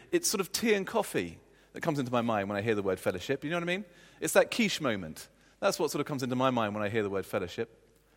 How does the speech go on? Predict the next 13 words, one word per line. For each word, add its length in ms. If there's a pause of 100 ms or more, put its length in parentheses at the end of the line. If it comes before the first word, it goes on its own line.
(340)
which 120
is 60
unhelpful 520
because, 400 (280)
in 100
fact, 400 (460)
that's 180
not 160
really 200
what 120
the 80
word 240
means 840